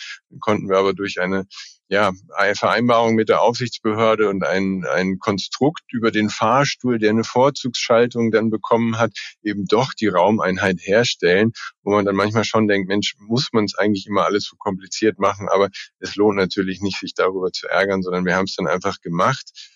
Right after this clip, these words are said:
Und zusätzlich war noch eine extra Tür notwendig, all diese Dinge. Aber ich wollte einfach diese Möglichkeit ergreifen und ich wollte diese diese Chance nutzen, auch die Apotheke letztendlich noch mal an einer anderen Stelle,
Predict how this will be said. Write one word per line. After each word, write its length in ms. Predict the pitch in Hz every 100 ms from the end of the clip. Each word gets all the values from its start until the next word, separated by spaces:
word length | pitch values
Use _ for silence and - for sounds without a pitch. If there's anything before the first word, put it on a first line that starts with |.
| _ -
Und 140 | 110
zusätzlich 460 | 123 123 117 120 110
war 100 | 110
noch 120 | 110
eine 160 | 110
extra 300 | 104 - 113
Tür 280 | 107 - 151
notwendig, 640 | 135 127 127 117 117 117 101
all 100 | 110
diese 280 | 113 107 98
Dinge. 360 | 117 131 104
Aber 240 | 95 113 110
ich 160 | 110 104
wollte 340 | - 107 120 90
einfach 300 | 101 104 101
diese 240 | - 101
Möglichkeit 800 | 98 101 107 101 - 95 95 - -
ergreifen 640 | 95 - 80 101 120 120
und 140 | 107 98
ich 120 | 92
wollte 320 | 95 127 147
diese 400 | 104 104 98 95 - - - _ -
diese 220 | 95 95
Chance 600 | 92 - 110 139 135 -
nutzen, 480 | 107 127 - - 107
auch 220 | 92 104
die 160 | - 95
Apotheke 580 | 92 95 - 107 117 98
letztendlich 520 | 95 92 95 95 98
noch 160 | 98
mal 280 | 98 95 101
an 140 | 90 87
einer 300 | 82 92 90
anderen 300 | 117 120 107
Stelle, 500 | - 90 104 107